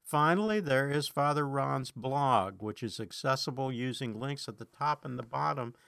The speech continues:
of the home page. Entries to the blog usually include an illustration. The direct U R L address for the blog is w w w anglican internet church dot net right slash blog,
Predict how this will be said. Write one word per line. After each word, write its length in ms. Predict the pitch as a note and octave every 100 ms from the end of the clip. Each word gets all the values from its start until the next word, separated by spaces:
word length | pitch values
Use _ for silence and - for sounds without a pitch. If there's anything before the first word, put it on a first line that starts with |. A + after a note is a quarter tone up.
| _ _
of 180 | B2+ A#2
the 80 | A#2+
home 300 | C#3+ C#3+ D3
page. 680 | - D#3 C3+ A2+ - - - _ _ _ -
Entries 540 | B2+ D3 - B2+ -
to 180 | - A3+
the 100 | A#3
blog 440 | D3+ A#2 A#2+ C3
usually 560 | C3+ F3 G3+ - C#3+ C3
include 400 | B2+ - C#3 C3
an 140 | C3
illustration. 920 | A2+ A2+ A2 - C#3 C3+ C3+ - - B2+ _ _ _ _ _ _ _ _ C#3
The 100 | B2+
direct 480 | B2 A#2 D#3 C#3
U 220 | A#2 D3 D3
R 240 | B2+ A#2
L 200 | C#3 F#3+
address 460 | F#3 A#2+ C3 B2+ -
for 180 | C#3
the 120 | B2 G#2+
blog 440 | A#2 C3 E3 F#3
is 140 | B2
w 440 | - C3+ B2 A2+ A#2+
w 380 | A#2+ A#2 G#2+ G#2
w 540 | A#2 B2+ E3+ F#3+ A3+ - _ _ -
anglican 560 | C#3 C#3 C3+ - A#2
internet 400 | C3 C#3 B2 A2+
church 400 | - G#3 A3 -
dot 240 | E3 D3+ C3+
net 260 | C#3 C#3
right 240 | B2 A2+ A2+
slash 480 | - A#2+ A#2 G#2+ C#3+
blog, 560 | A#2 C3 D#3+ D3 D3